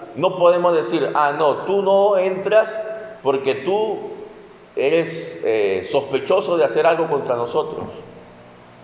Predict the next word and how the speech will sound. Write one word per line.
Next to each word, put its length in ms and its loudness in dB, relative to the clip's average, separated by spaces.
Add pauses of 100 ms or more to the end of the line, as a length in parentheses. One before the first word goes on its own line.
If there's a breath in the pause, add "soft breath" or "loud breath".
(1900)
No, 480 2